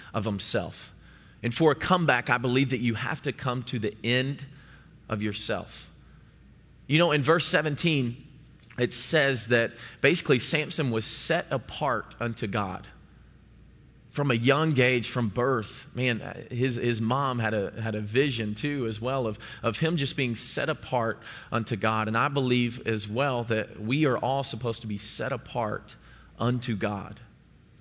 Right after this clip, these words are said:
in our life. And you know, that, that means different things for different people. I know some people think that, "Man, I, I need to be set apart. I don't need to be in the world. <laughs> I only need to hang out with people in the church. I don't need to get around those crazy people that go to bars and stuff."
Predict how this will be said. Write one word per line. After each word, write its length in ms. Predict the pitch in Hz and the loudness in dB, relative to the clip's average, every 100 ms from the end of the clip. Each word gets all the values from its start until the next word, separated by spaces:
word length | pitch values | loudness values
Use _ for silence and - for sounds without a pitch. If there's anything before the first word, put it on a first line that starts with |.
| - - - | -20 -10 -2
in 80 | |
our 140 | 113 104 | 0 0
life. 500 | 101 98 95 - - - - - - - - - | 0 -2 -4 -10 -20 -20 -20 -20 -20 -20 -20 -2
And 120 | 131 143 | 2 4
you 40 | |
know, 240 | 151 156 127 | 6 4 6
that, 360 | 135 131 - | 4 4 2
that 220 | 127 143 | 2 4
means 360 | 151 160 156 113 | 4 4 2 -2
different 460 | - 135 151 135 127 | -2 0 2 0 0
things 240 | 147 143 | 0 0
for 120 | 135 | 0
different 320 | 123 131 127 113 | 2 0 -2 0
people. 260 | 147 143 | 0 0
I 60 | 123 | -2
know 160 | 123 | -2
some 240 | 123 143 139 | -2 -2 -2
people 320 | 147 123 117 | -2 -2 -2
think 320 | - 120 110 | 0 0 2
that, 120 | 113 | 0
"Man, 200 | 107 120 | 2 2
I, 120 | 117 113 | 2 0
I 100 | 110 | 0
need 200 | 113 120 | 0 0
to 40 | |
be 100 | 117 | 0
set 240 | 110 - 113 | 0 0 0
apart. 360 | 101 113 113 | 0 0 2
I 80 | 110 | 2
don't 180 | 107 110 | 0 0
need 160 | 131 120 | 0 0
to 60 | |
be 120 | 117 | 2
in 80 | 123 | 2
the 60 | 120 | 2
world. 540 | 110 117 117 117 113 - 117 | 2 2 4 2 0 -2 -4
<laughs> 220 | - - - | -4 -6 -2
I 120 | 85 | 0
only 240 | 113 123 | 2 2
need 140 | 127 123 | 4 4
to 60 | |
hang 200 | 123 120 | 4 2
out 100 | 113 | 0
with 80 | 113 | 0
people 220 | 123 120 | -2 0
in 80 | 117 | -2
the 60 | 120 | -2
church. 380 | - 113 117 | 0 2 0
I 60 | - | -4
don't 140 | 104 | -6
need 80 | 110 | -4
to 80 | 107 | -2
get 100 | 110 | -2
around 180 | 117 113 | -2 -2
those 140 | 117 | -4
crazy 400 | - 120 123 120 | -4 -4 -4 -6
people 320 | 117 117 113 113 | -6 -6 -4 -4
that 140 | 101 | -2
go 140 | 113 | -2
to 60 | 110 | -4
bars 420 | 110 110 110 113 | -2 -2 0 -2
and 160 | 117 110 | -4 -8
stuff." 320 | - 104 107 | -6 -4 -4